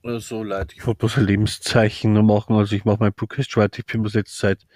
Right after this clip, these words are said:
sehr oft beschäftigt und so. Und ja, ich mache auf jeden Fall weiter.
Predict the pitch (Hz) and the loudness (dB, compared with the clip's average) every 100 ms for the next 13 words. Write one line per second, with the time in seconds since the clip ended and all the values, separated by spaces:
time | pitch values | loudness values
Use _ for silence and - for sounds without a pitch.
0 | - _ - - - - - 107 107 107 | -20 _ -20 -20 -20 -14 -2 0 2 -2
1 | - 110 - 110 110 - 113 - 110 101 | -2 -2 2 2 0 0 -2 -2 -4 -4
2 | - 110 113 - 104 107 110 110 113 - | 0 2 2 0 0 0 0 -2 -4 -10
3 | _ _ _ _ - - - _ _ - | _ _ _ _ -20 -20 -20 _ _ 0
4 | 101 - - - 110 104 104 117 107 104 | 0 0 -16 -4 -2 2 2 2 2 2
5 | 92 95 - | 2 2 0